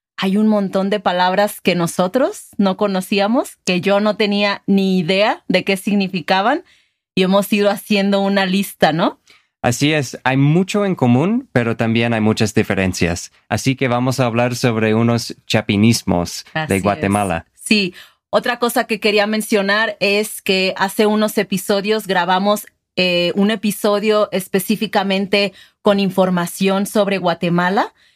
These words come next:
Speaker 1: y ahí explicamos la palabra chapín,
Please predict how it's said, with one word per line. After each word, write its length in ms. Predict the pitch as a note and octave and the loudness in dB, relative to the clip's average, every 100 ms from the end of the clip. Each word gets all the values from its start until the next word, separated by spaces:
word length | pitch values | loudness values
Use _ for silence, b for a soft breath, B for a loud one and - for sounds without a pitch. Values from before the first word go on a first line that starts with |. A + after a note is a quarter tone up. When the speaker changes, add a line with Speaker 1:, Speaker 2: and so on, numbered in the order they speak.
| b - | b -6
Speaker 1:
y 180 | - F3+ | 0 0
ahí 280 | E3+ F3+ F#3+ | 0 2 0
explicamos 880 | F#3 - F#3 F#3 F#3 F3+ F3+ E3+ F#3+ | -2 -4 -4 0 0 0 -2 -2 -2
la 180 | D#3+ | -2
palabra 640 | - D#3+ D#3+ E3+ F3 E3 - | -2 -2 -2 0 0 -2 -4
chapín, 560 | - E3 - F3+ D#3+ | -4 -2 0 2 0